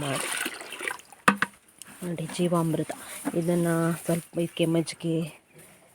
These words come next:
ಆ, ಕಿಚನ್ ವೇಸ್ಟನ್ನೆಲ್ಲ, ಅಂದರೆ ಏನು ಅಕ್ಕಿ ತೊಳೆದಿರುವಂಥ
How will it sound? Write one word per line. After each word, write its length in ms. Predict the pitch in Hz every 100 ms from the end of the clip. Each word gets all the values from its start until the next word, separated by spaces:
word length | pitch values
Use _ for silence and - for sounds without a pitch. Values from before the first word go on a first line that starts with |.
| -
ಆ, 100 | 175 175
ಕಿಚನ್ 280 | 190 - 180 175
ವೇಸ್ಟನ್ನೆಲ್ಲ, 560 | 165 - 170 160 151 156
ಅಂದರೆ 160 | 151 165 - 175
ಏನು 180 | 170 165 156 - - -
ಅಕ್ಕಿ 180 | 170 - 170
ತೊಳೆದಿರುವಂಥ 540 | 160 156 165 160 151